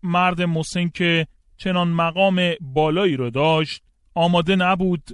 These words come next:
به سخنان این پادشاه جوان گوش دهد. او کاری کرده بود که نبایستی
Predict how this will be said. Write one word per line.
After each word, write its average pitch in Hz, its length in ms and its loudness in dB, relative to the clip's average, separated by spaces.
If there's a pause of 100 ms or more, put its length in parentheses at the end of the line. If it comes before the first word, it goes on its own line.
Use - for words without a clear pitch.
(140)
به 151 460 2
سخنان 160 640 -6
این 165 160 -4
پادشاه 151 600 -4
جوان 135 580 -2 (360)
گوش 165 320 -2
دهد. 101 380 -10 (400)
او 214 260 4 (120)
کاری 208 280 2
کرده 190 320 0
بود 190 180 -2
که 185 420 2
نبایستی 156 1080 -2